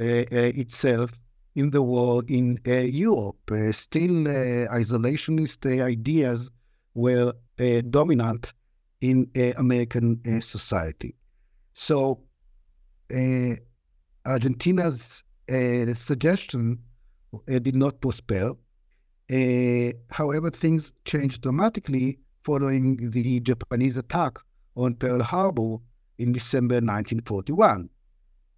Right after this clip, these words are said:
And then the U S decided to enter the war, and it expected all Latin American republics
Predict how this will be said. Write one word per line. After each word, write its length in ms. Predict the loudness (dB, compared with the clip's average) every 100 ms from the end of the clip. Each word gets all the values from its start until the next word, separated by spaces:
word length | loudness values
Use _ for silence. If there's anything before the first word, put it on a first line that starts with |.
| _
And 480 | -2 0 2 2 2
then 200 | 2 2
the 100 | 2
U 200 | 0 -2
S 100 | -2
decided 640 | -6 -2 -2 0 -4 -6
to 400 | -2 0 0 -4 -10 _
enter 340 | 0 0 0
the 140 | -2 -2
war, 460 | 2 2 2 -4 -10 _ _ _ -4
and 280 | 0 0 0
it 240 | -4 -4
expected 720 | -6 -6 -2 -2 -2 -2 -2 -2
all 260 | -2 0 2
Latin 300 | 0 0 0
American 460 | 0 0 -2 -2
republics 680 | -2 -4 -2 -2 -4 -6 -12